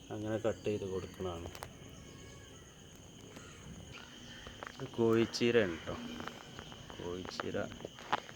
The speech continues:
ഇതിൻ്റെ പ്രശ്നം ഇത് വല്ലാതെ അങ്ങോട്ട് ഉ-, ഉയർന്നുണ്ടാവും. എന്നിട്ട് ഇതിന് ഭാരമുള്ള പൂക്കൾ ഉണ്ടായിട്ട് ഇതുകൊണ്ട് മറിഞ്ഞു വീഴലാണ് ഇതിൻ്റെ ഒരു പ്രശ്നം. ഇത് നമ്മൾ കവുങ്ങിൻ്റെ മുളയുടെ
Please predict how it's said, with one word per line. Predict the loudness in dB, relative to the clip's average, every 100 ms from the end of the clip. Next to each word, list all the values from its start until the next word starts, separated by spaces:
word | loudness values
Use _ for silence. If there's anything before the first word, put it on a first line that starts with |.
| -12
ഇതിൻ്റെ | -6 0 0 2
പ്രശ്നം | 0 2 2 4
ഇത് | 2 0 -6 -14 -16 -14 -12 -12 -10 -10 -10 -12 -12 -12 -8 -4
വല്ലാതെ | -2 4 6 8 8
അങ്ങോട്ട് | 8 6 4 -6 -12 -6 -2 2
ഉ-, | 4 6 6 6
ഉയർന്നുണ്ടാവും. | 8 8 8 8 8 8 8 8 6
എന്നിട്ട് | 4 2 4 6
ഇതിന് | 6 6 4 0 -4 -6 0 2
ഭാരമുള്ള | 4 4 6 4 4
പൂക്കൾ | 0 0 0 2
ഉണ്ടായിട്ട് | 4 2 2
ഇതുകൊണ്ട് | 0 2 2
മറിഞ്ഞു | 0 0 0 0
വീഴലാണ് | 0 0 0 -2 -10 -14
ഇതിൻ്റെ | -8 -6 -4 -6 -8 -10 -10 -8 -8 -10 -4 -2
ഒരു | 0
പ്രശ്നം. | 0 0 -2 -6 -6
ഇത് | -2 0
നമ്മൾ | 2 2 2 0 -8 -12 -12 -12 -12 -12 -8 -6 -6 -8 -12 -8 0 0 2 4
കവുങ്ങിൻ്റെ | 4 6 8 8 10 10 10 6 4
മുളയുടെ | 2 6 6 6